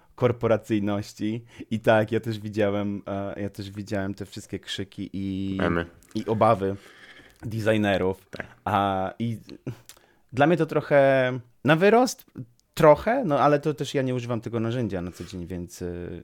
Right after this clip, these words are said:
Speaker 1: więc nie wiem. Natomiast może pójść w dwóch różnych kierunkach. Mogą obiecać, y, Figmie niezależność, a za dwa lata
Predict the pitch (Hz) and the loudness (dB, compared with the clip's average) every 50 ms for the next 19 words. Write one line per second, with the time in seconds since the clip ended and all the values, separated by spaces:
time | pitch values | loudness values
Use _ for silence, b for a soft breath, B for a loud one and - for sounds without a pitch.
0 | - - - 95 92 95 107 98 95 95 98 104 B B B B B - 113 113 | -14 -10 -10 -8 -8 -6 -4 -4 -2 -4 -4 -6 B B B B B -8 -4 -2
1 | 127 120 120 120 120 - 135 127 139 117 - 139 135 127 120 123 117 120 127 120 | 0 0 0 0 -2 -2 -4 -4 -4 -4 -4 -4 -6 -6 -8 -10 -8 -8 -8 -6
2 | - 131 127 123 123 120 113 - 131 131 127 123 110 - 92 87 85 - b b | -4 -4 -4 -4 -4 -6 -6 -4 -4 -4 -4 -4 -4 -4 -4 -4 -6 -8 b b
3 | b b b 101 101 107 98 104 104 101 98 101 101 - - 104 98 95 110 113 | b b b -4 -4 -4 -2 -2 -2 -2 0 -2 -2 -2 -4 -4 -2 0 0 0
4 | 110 - - 107 101 95 - - - - - 98 92 95 95 - - 107 98 98 | 0 0 -2 -2 -2 -2 -6 -10 -12 -8 -6 -4 -4 -4 -6 -8 -8 -8 -4 -4
5 | 98 95 98 95 92 101 98 98 101 98 95 95 95 95 92 - - - 101 107 | -2 -2 -2 -2 -2 -2 0 0 0 -2 -2 -4 -6 -6 -8 -6 -6 -4 -4 -4
6 | 98 104 110 117 107 107 113 113 - - 131 | -4 -4 -4 -4 -4 -4 -4 -4 0 0 0